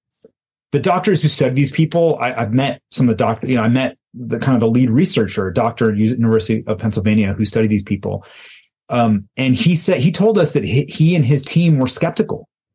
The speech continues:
when, when they first heard about this, before they met the patients. They kind of, they kind of thought it sounded weird. And upon meeting them and studying them and doing these, testing their physical abilities and testing these things that cannot just be mental, but have to be physical in nature,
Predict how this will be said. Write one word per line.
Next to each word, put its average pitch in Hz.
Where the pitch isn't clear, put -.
when, 120
when 120
they 120
first 120
heard 117
about 95
this, -
before 110
they 127
met 120
the -
patients. 98
They 135
kind 147
of, 143
they 135
kind 147
of 139
thought 143
it 135
sounded 135
weird. 113
And 135
upon 143
meeting 156
them 101
and 107
studying 131
them 101
and 104
doing 143
these, 127
testing 151
their 127
physical 127
abilities 110
and 113
testing 139
these 117
things 120
that 120
cannot 151
just 151
be 127
mental, 120
but 104
have 127
to 131
be 117
physical 131
in 104
nature, 110